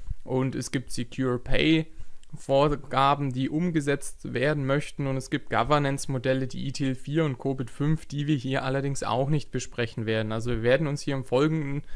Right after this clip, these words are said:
mal ganz grob mit den B A I Ts auseinandersetzen, mit der tiba E U und dem B-S-I-Standard sowie der kritis-Verordnung.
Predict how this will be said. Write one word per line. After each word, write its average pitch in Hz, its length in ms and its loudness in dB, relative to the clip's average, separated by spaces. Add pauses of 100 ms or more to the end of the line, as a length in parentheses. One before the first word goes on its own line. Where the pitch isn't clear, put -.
(220)
mal 139 240 0
ganz 151 480 -2
grob 165 460 4
mit 139 180 -4
den 131 160 -2
B 131 180 2
A 135 60 6
I 127 120 2
Ts 143 360 2
auseinandersetzen, 135 1120 0
mit 131 160 -2
der 123 140 0
tiba 143 320 0
E 123 160 0
U 147 280 0
und 131 120 -2
dem 120 140 -2
B-S-I-Standard 135 960 -4
sowie 120 240 -4
der 113 140 -2
kritis-Verordnung. 135 1120 0